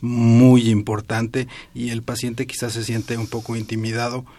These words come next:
o minimizado por el paciente, al contrario de Estados Unidos, donde el, los médicos suelen estar aterrados de los pacientes porque hay un sistema, eh, contencioso legal en el cual es muy fácil que demanden, por lo cual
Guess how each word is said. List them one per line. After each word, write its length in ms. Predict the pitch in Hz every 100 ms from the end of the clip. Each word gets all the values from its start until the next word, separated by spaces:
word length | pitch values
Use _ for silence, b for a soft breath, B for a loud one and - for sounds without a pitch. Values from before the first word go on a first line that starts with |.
| b _
o 280 | 120 113 113
minimizado 640 | 113 117 117 120 120 120
por 140 | 120 127
el 80 | 127
paciente, 400 | 147 151 143 151
al 60 |
contrario 520 | 151 143 143 143 147
de 220 | 135 127 120
Estados 460 | - 131 131 -
Unidos, 420 | 151 151 143 160 B B _
donde 400 | 120 127 120 120
el, 60 | 120
los 340 | 127 120 120
médicos 380 | 139 139 139 135
suelen 340 | 135 135 135
estar 260 | 123 127 131
aterrados 720 | 123 127 117 127 135 131 127
de 80 | 127
los 180 | 123 -
pacientes 640 | 156 160 160 131 165 - B B _ -
porque 260 | 120 123
hay 140 | 127 127
un 100 | 123
sistema, 680 | 117 - 123 123 123 123 120 -
eh, 220 | 120 117
contencioso 680 | 117 117 123 117 135 127 147
legal 380 | 147 139 143 139
en 100 | 120
el 120 | 110
cual 260 | - 123 117 B B
es 160 | 127 127
muy 140 | 131
fácil 320 | 131 117 117
que 120 | 123
demanden, 500 | 127 135 135 127 143
por 240 | 135 120 110
lo 100 | 107
cual 360 | 123 120 117